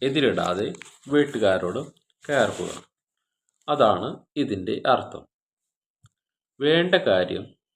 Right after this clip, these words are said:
വേണ്ടപ്പോൾ ചെയ്യാനുള്ള ഔചിത്യബോധം നമുക്ക് ഉണ്ടായിരിക്കണം. നല്ല ജ്ഞാനമില്ലാത്ത ഒരുവന്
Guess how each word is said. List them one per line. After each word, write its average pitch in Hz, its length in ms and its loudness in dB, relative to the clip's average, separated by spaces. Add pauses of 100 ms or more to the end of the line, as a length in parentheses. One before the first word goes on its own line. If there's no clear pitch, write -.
(500)
വേണ്ടപ്പോൾ 110 640 -2 (880)
ചെയ്യാനുള്ള 131 600 -2 (680)
ഔചിത്യബോധം 120 800 -4 (380)
നമുക്ക് 98 300 -10 (160)
ഉണ്ടായിരിക്കണം. 104 540 -2 (1000)
നല്ല 156 320 4 (100)
ജ്ഞാനമില്ലാത്ത 113 800 -2 (460)
ഒരുവന് 98 380 -2